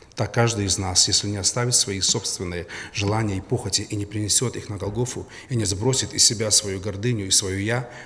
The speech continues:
то не может следовать за Христом. Наш плотской человек и любой противник Христа будет противиться тому, что от Духа Божия, что было с, с апостолом Петром.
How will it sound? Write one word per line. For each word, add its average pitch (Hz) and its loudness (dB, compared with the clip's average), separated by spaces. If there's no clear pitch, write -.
то 104 -2
не 98 0
может 98 -2
следовать 95 -2
за 101 -4
Христом. - 0
Наш 110 0
плотской 139 -2
человек 104 -4
и 101 -6
любой 101 -2
противник 104 2
Христа - 2
будет 110 -4
противиться 98 0
тому, 113 2
что 117 0
от 98 -4
Духа 107 -4
Божия, 95 -6
что - -4
было 104 -4
с, 113 2
с - 4
апостолом 101 0
Петром. 92 -4